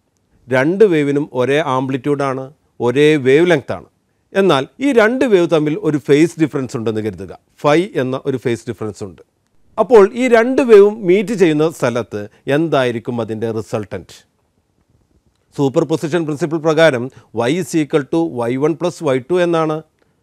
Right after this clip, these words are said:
ഒന്നാമത്തെ വേവ് വൈ വണ്ണിനെ A sin K X minus omega t എന്ന് റെപ്രസെന്റ് ചെയ്യാം. രണ്ടാമത്തെ വേവിനെ, അതിനൊരു ഫേസ് ഡിഫറൻസ് ഉണ്ടല്ലോ ഒന്നാമത്തെ വേവിനേക്കാൾ, അപ്പോൾ അതിനെ വൈ ടു is equal to A sin K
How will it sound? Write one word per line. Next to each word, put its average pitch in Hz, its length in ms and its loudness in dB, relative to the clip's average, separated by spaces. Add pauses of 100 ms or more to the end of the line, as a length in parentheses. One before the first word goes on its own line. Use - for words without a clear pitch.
(300)
ഒന്നാമത്തെ 175 500 2
വേവ് 131 160 2 (160)
വൈ 139 140 4
വണ്ണിനെ 151 380 0 (240)
A 117 180 0
sin 135 240 -4
K 127 220 -4
X - 120 -18
minus 135 300 -4
omega 131 360 -2
t 143 180 -2
എന്ന് 151 140 -2
റെപ്രസെന്റ് 147 420 -6
ചെയ്യാം. 147 200 -4 (460)
രണ്ടാമത്തെ 165 580 2
വേവിനെ, 120 340 0
അതിനൊരു 139 320 -4
ഫേസ് 147 240 0
ഡിഫറൻസ് 180 340 -2
ഉണ്ടല്ലോ 151 300 0
ഒന്നാമത്തെ 147 360 -2
വേവിനേക്കാൾ, 131 460 -2 (380)
അപ്പോൾ 156 220 4
അതിനെ 143 240 2 (100)
വൈ 139 100 2 (140)
ടു 262 80 0 (100)
is 143 140 -6
equal 127 340 -4 (120)
to 131 80 -2 (400)
A - 20 2 (100)
sin 139 340 -2
K 135 200 -2